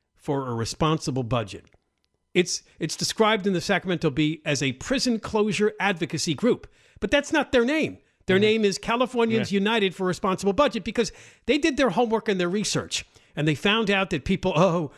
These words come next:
Speaker 1: when they hear how much it costs per prisoner, which we agree is absurd, they, they, they, they think it's bad. Incarceration is bad. And we have to,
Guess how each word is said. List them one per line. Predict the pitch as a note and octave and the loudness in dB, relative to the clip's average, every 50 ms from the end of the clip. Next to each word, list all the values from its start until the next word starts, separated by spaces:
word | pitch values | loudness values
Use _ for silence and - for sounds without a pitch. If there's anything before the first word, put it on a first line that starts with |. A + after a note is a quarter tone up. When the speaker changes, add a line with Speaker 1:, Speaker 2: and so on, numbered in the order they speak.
| - _ - | -18 _ -2
Speaker 1:
when | C#3+ C#3+ | 0 0
they | D3+ D3 | 0 0
hear | C3+ B2+ E3 D3+ | 0 0 -2 -2
how | C3 C#3 D#3 | -2 -2 -2
much | D3 C#3+ C3 - | -4 -4 -4 -6
it | C3 | -6
costs | - - E3 C#3 B2 - | -4 -2 -2 -2 -2 -4
per | - B2 | -8 -8
prisoner, | - - D#3+ C3 G#2+ A#2 G#2+ | -4 -2 -2 -2 -2 -4 -4
which | G#2 A#2+ A#2 - F#3 | -6 -6 -6 -2 0
we | G3+ D3+ | 0 0
agree | A#2+ G#2 C3 C#3+ C3 | 0 0 -2 -2 -2
is | G#2+ - - | -2 -6 -10
absurd, | - - - - C#3+ A#2 G#2 G2 - - - - - - | -10 -8 -4 -2 -2 -2 -2 -4 -10 -16 -20 -18 -8 -2
they, | C3 E3 | -2 0
they, | F3 C3+ D#3 D3+ | 0 0 -4 -2
they, | B2+ D3+ D3 | 0 0 0
they | C#3+ C3 D#3 D3+ - C#3+ C3 | 0 -2 -6 -6 -2 -2 -2
think | B2+ - C#3 B2 | 0 0 -2 -2
it's | B2+ A2+ - | -4 -6 -2
bad. | - C#3 A#2 G2+ F#2+ F#2 | -2 0 0 0 -4 -6
Incarceration | G#2 - D#3 C#3 A2+ - B2+ B2 A2+ - - A2+ | -4 -2 -2 -2 -2 -2 -4 -4 -4 -4 -6 -8
is | F#2 - | -8 -8
bad. | - - G2 F2+ E2+ E2 - - _ - - - - | -6 -6 -6 -6 -8 -12 -16 -18 _ -20 -20 -16 -8
And | - A#2+ | -6 -4
we | A#2+ A#2 | -4 -4
have | B2 - | -4 -4
to, | C#3+ B2+ | -4 -6